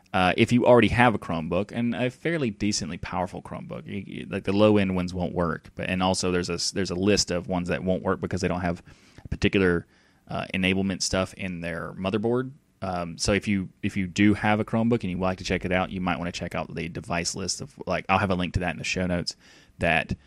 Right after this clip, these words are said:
expresses, like, which one works with it and which ones don't. So, and they, they use the code name, so you'll have to look up the code. Anyway, yeah, so anyway, this is pretty cool because, um, they, it does make it more accessible for some people who already have Chromebooks to get used to using Linux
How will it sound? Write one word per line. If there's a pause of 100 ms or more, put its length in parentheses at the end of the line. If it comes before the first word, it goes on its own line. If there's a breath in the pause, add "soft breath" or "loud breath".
(180 soft breath)
expresses,
like,
which
one
works
with
it
and
which
ones
don't. (380 soft breath)
So,
and
they,
they
use
the
code
name,
so
you'll
have
to
look
up
the
code.
Anyway, (920 loud breath)
yeah,
so
anyway,
this
is
pretty
cool
because,
um,
they,
it
does
make
it
more
accessible
for
some
people
who
already
have
Chromebooks
to
get
used
to
using
Linux